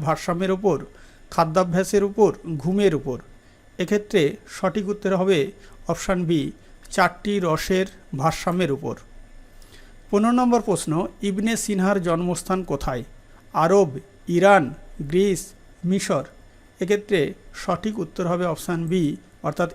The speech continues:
ইরানে। ষোলো নম্বর প্রশ্ন, আল তাসরিফ গ্রন্থের রচয়িতা কে? ইবনে সিনা, আল রাজি, আল জাহরাভি, গ্যালেন।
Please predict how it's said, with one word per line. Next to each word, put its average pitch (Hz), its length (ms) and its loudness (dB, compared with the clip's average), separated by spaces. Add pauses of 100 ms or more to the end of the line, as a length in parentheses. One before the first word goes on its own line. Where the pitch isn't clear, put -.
(160)
ইরানে। 196 320 4 (1700)
ষোলো 220 240 4
নম্বর 247 280 6
প্রশ্ন, 202 220 0 (560)
আল 202 160 8 (120)
তাসরিফ 202 460 2 (200)
গ্রন্থের 185 440 0
রচয়িতা 170 460 0
কে? 131 100 -2 (540)
ইবনে 190 300 0
সিনা, 214 260 2 (640)
আল 160 180 6 (240)
রাজি, 160 340 4 (640)
আল 175 100 6 (160)
জাহরাভি, 180 560 4 (500)
গ্যালেন। 165 300 4